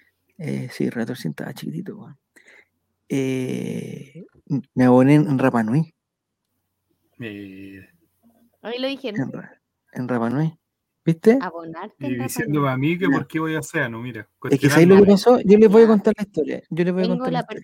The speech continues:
Speaker 3: personalidad. Tengo la
Speaker 1: Ese año
Speaker 3: personalidad.
Speaker 1: yo había escrito el libro, ¿ya?
Speaker 3: Eras millonario.
Speaker 1: Entonces,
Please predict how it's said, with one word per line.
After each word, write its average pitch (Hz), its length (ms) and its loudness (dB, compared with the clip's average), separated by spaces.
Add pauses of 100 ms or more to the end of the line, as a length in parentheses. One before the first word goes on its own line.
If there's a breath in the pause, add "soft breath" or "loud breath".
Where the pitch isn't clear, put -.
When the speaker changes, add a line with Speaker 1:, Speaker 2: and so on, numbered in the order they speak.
Speaker 3:
personalidad. 214 880 -10 (340)
Tengo 240 280 -12
la 247 100 -12
Speaker 1:
Ese 185 280 0
año 214 340 4
Speaker 3:
personalidad. - 240 -10
Speaker 1:
yo 170 80 0
había 180 200 0
escrito 196 640 -4 (140)
el 175 160 -2
libro, 170 300 -4 (360)
¿ya? 175 300 -6 (1120)
Speaker 3:
Eras 214 180 -6
millonario. 196 360 -4
Speaker 1:
Entonces, 165 280 -4